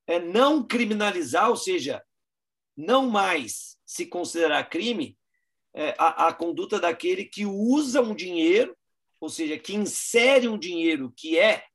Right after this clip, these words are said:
de origem espúria, que é de origem criminosa, é, dentro, dentro do sistema econômico. E, no mínimo, que se espera, e que os advogados que integram essa comissão estão defenso-,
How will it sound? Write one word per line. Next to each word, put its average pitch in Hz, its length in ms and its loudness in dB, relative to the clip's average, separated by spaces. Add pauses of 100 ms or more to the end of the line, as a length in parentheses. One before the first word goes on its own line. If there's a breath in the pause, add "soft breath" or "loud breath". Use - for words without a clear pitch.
(220)
de 143 120 -6
origem 170 460 -2
espúria, 233 640 -4
que - 120 -2
é 175 100 4
de 156 140 0
origem 147 360 -2
criminosa, 160 680 -2 (840)
é, 170 320 0
dentro, 240 840 2 (280)
dentro 226 680 0 (100)
do 214 140 -6
sistema 202 500 -4
econômico. 180 680 -4 (960)
E, 214 100 -2
no 277 160 4
mínimo, 254 560 4
que - 160 -8
se - 140 -4
espera, 190 520 2
e 185 240 -8
que - 160 -8
os 190 140 -2
advogados 185 920 0 (200)
que 202 140 -8
integram 208 640 2
essa 170 200 -2
comissão 170 400 -4
estão 170 280 0
defenso-, 165 600 -6